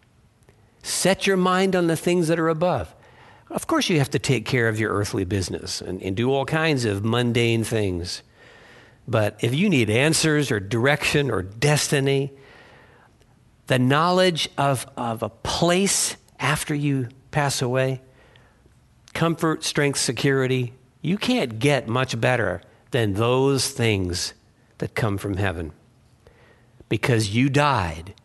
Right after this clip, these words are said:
and your life is hidden with Christ in God. You're gonna be so heavenly minded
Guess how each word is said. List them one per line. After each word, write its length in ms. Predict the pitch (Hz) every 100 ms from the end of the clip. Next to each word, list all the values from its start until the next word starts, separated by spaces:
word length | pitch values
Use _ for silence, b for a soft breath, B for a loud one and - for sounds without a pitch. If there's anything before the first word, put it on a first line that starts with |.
| _ _ _
and 160 | 101 104
your 160 | 101
life 420 | 101 113 123 113 107
is 180 | 87
hidden 380 | - 139 123 117
with 160 | 92 -
Christ 540 | - 80 71 - - b b b b
in 180 | - 92
God. 320 | 90 87 73 - _ b b b b b b b b b
You're 220 | 104 160
gonna 260 | 202 226 175
be 200 | 147 139
so 380 | 120 - 190 208
heavenly 580 | 190 - 185 165 147 131
minded 720 | 135 143 143 139 139 135